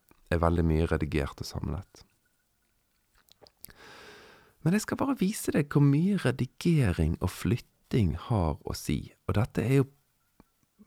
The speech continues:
en veldig sånn overordnet kunnskap, ikke en sånn dyptgående. Men hvis du endrer rekkefølgen på bøker, og sånn at avslutningen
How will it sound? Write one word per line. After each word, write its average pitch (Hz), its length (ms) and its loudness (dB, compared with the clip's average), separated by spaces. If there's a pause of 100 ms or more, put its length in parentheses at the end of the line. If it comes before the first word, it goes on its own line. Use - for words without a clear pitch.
(220)
en 98 180 2
veldig 120 440 -2
sånn 104 260 4 (840)
overordnet 85 960 4 (300)
kunnskap, 73 560 -2
ikke 98 220 4
en 82 140 4
sånn 123 220 4 (460)
dyptgående. 78 960 0 (1300)
Men 147 140 4
hvis 156 180 0
du 156 80 2 (880)
endrer 185 460 4
rekkefølgen 143 580 0 (800)
på 110 160 0
bøker, 117 560 0
og - 260 -8
sånn 123 240 4
at - 180 -4 (240)
avslutningen 85 920 0